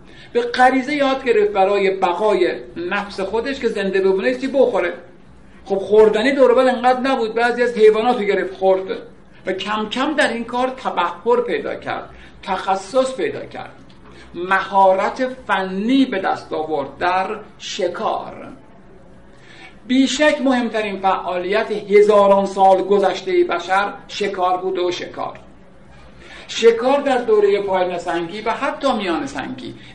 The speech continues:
الزاماً یک کار تخصصی محسوب نمی‌شد که یک عده مشخصی شغلشون شکار باشه. نه خیر، یک فعالیت فراگیر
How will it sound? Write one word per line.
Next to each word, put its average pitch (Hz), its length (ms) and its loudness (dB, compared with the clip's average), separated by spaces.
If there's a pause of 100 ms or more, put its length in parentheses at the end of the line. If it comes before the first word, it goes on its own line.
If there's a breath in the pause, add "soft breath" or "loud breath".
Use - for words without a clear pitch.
(120 loud breath)
الزاماً 220 800 0 (140)
یک 214 200 -2
کار 165 300 -4 (120)
تخصصی 160 840 -10
محسوب 214 440 -8
نمی‌شد 240 520 -4 (320 loud breath)
که 214 100 -8
یک 254 340 -6
عده 196 460 2
مشخصی 247 840 -6
شغلشون 269 440 2
شکار 185 400 -2
باشه. 170 240 -6
نه 262 180 -2
خیر، 247 160 -6
یک 277 140 -6
فعالیت 175 580 -2
فراگیر 160 540 -4